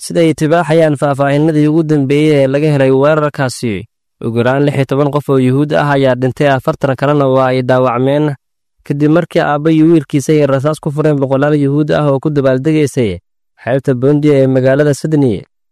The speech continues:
Weerarkan oo lagu tilmaamay midkii ugu xumaa ee ka dhacay Australia muddo soddon sannadood ah, ayaa warwar iyo argagax ku abuuray sahaynada goobahaasi isugu timid,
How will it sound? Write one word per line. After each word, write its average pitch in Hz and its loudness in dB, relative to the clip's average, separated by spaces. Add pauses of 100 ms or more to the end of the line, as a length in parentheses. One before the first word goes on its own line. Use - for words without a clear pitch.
(340)
Weerarkan 131 0
oo 131 2
lagu 139 0
tilmaamay 135 2
midkii 147 0
ugu 143 2
xumaa 139 0
ee - -4
ka - -4
dhacay 143 0
Australia 139 0
muddo 131 0
soddon 151 0
sannadood 135 0
ah, 107 -2 (580)
ayaa 151 0
warwar 165 2
iyo 147 0
argagax 143 -2
ku 165 -4
abuuray 143 0
sahaynada 139 0
goobahaasi 139 0
isugu 147 -4
timid, 131 0